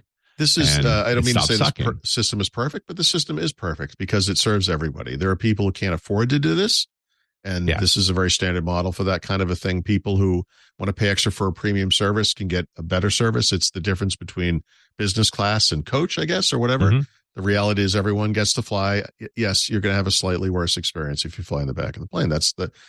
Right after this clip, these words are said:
Speaker 1: unfortunate reality of it, but it's better to have that choice than there just to be, "Sorry, we're Southwest,"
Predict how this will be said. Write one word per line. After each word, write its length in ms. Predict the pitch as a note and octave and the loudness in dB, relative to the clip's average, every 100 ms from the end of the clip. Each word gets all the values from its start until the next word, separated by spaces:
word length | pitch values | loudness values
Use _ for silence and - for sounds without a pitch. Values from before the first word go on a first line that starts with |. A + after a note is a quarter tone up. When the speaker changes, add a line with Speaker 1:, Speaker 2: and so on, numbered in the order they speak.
| - - | -20 -4
Speaker 1:
unfortunate 580 | G#2 - C3 A#2+ A2+ G2 | -2 0 0 0 0 0
reality 500 | G2 G#2 B2+ A2 F#2 | 0 2 2 0 0
of 120 | F2 | 0
it, 120 | F2+ - | -4 -4
but 200 | G2+ - _ _ _ | -6 -6 _ _ _
it's 140 | G#2+ - | -6 -4
better 280 | C3+ C#3+ | -2 0
to 100 | C#3 | 0
have 380 | A2 - B2 C3 | 0 -2 -2 0
that 160 | B2 - | 0 -2
choice 280 | - G2+ - | -2 0 0
than 180 | G#2 G2 | 0 -2
there 240 | G2 F#2 - | -2 -4 -6
just 240 | A2+ - - | -4 -2 -4
to 60 | |
be, 380 | G2+ G#2 G2 F2+ - _ _ | -2 0 2 0 -4 _ _
"Sorry, 280 | - - G#2 | -4 0 2
we're 140 | F#2 F2 | 2 2
Southwest," 720 | - F2+ - E2+ C2 - | 0 -2 -4 -6 -4 -6